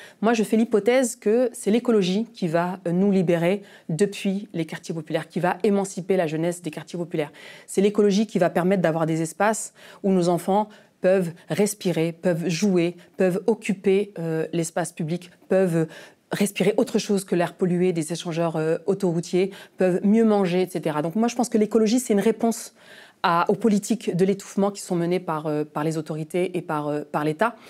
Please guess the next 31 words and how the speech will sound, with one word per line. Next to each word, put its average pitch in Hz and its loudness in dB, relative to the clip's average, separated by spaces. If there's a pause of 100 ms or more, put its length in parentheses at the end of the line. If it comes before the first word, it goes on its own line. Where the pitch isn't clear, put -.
(500)
De 202 4
manière 233 4
plus - 2
générale, 233 2
euh, 185 2
il 202 -4
faut 254 0
pouvoir 214 2
s'organiser 190 2 (300)
dans 196 0 (380)
tous 294 2 (140)
les 190 4
espaces, 175 -2
sur - -10
tous - 0
les 226 4
segments, 180 -2
dans 160 -4
tous - -2
les 214 6
secteurs. 170 -4 (260)
Donc 175 -4
que 190 -4
ce 190 2
soit 196 0 (300)
dans 175 2
l'espace 190 0
culturel, 175 -2
dans 170 0
l'espace 175 -2
artistique, - -8